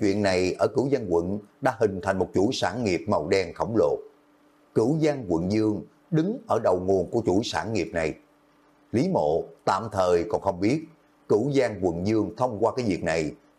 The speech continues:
hấp dẫn những tu hành giả này mục đích ở đâu, nhưng mà đối với triều đình mà nói, nhất định không phải là chuyện tốt.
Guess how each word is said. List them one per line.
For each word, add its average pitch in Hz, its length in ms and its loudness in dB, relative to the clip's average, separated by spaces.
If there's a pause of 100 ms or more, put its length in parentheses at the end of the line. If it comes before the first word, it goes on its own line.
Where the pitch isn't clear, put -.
(140)
hấp - 320 -4
dẫn 98 360 0 (160)
những 120 300 0
tu 180 200 0
hành 98 240 -4
giả 85 180 2
này 87 360 -2
mục 87 240 -2
đích 143 140 2 (120)
ở 101 120 2
đâu, 92 320 0 (300)
nhưng 170 140 0
mà 110 60 0
đối 104 160 2
với 196 200 -2
triều 92 160 0
đình 85 260 -2
mà 76 100 0
nói, 117 360 -2 (260)
nhất 120 260 -2
định 82 320 -2
không 95 180 -2
phải 90 100 0
là 87 140 0
chuyện 71 200 -4
tốt. 101 200 2